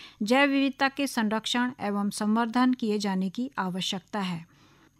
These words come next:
जैव विविधता की रक्षा में योगदान देकर और सरकारी नियमों का पालन करके राष्ट्रीय उद्यानों, अभयारण्यों आदि की रक्षा करके जल के उचित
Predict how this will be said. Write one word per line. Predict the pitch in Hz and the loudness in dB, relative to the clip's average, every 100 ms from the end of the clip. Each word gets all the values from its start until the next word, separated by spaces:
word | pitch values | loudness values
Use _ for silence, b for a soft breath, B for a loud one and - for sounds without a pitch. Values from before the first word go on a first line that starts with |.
| 226 | -4
जैव | 196 214 | 0 0
विविधता | 202 202 226 247 | 0 0 -2 -4
की | 247 226 | -2 0
रक्षा | 190 185 - | -2 -2 0
में | 233 214 | 2 2
योगदान | 190 220 220 240 247 | 2 0 0 2 4
देकर | 247 247 247 240 | 2 0 -2 -6
और | - 196 | -4 -4
सरकारी | 196 220 214 247 254 277 | -2 -4 -2 0 2 4
नियमों | 233 202 208 | 4 2 0
का | 233 202 | 0 -2
पालन | 202 202 254 | 0 0 2
करके | 247 208 180 190 | 0 -2 -4 -4
राष्ट्रीय | 196 214 - - 262 | -2 -2 -2 -2 0
उद्यानों, | 254 220 233 240 247 262 - B B | 0 -2 0 2 2 0 -4 B B
अभयारण्यों | - 202 208 233 240 240 240 240 247 - | -2 0 2 2 2 2 2 0 -2 4
आदि | 240 240 269 | 4 4 0
की | 226 | 0
रक्षा | 185 175 226 | -2 -2 -4
करके | 233 233 226 240 254 | -4 -4 -4 -6 -4
जल | 226 262 | -2 0
के | 262 294 - | 0 -2 -2
उचित | 226 220 294 | -4 -2 -4